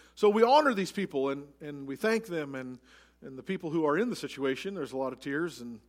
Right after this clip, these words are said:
extreme thankfulness. And my question this morning is, what if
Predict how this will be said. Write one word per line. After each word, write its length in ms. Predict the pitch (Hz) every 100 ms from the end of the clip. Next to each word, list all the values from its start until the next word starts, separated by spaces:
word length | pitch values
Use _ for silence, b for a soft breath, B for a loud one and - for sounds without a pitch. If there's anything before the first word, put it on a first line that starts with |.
| b b b b - -
extreme 340 | 147 - 240 233
thankfulness. 580 | 170 147 156 131 123
And 140 | 131 113 _ b b b b b b
my 100 | 147
question 400 | 151 226 254 247
this 180 | 190 165
morning 280 | 196 185 180
is, 180 | 170 151
what 280 | 165 220 302
if 540 | 302 196 175 - -